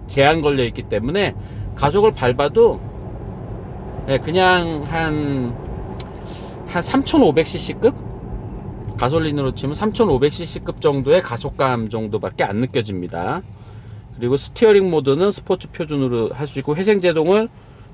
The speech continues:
표준으로 하느냐, 낮음으로 하느냐. 표준으로 하면은, 어, 좀,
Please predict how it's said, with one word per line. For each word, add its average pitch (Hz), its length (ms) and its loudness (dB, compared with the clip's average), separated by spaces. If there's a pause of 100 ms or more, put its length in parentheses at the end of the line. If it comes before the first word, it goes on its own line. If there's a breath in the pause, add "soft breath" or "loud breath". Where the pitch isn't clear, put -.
표준으로 208 460 6
하느냐, 156 340 2
낮음으로 113 500 2
하느냐. 87 260 -4
표준으로 233 520 6
하면은, 190 560 2 (520 soft breath)
어, 117 1160 6 (420)
좀, 165 320 -2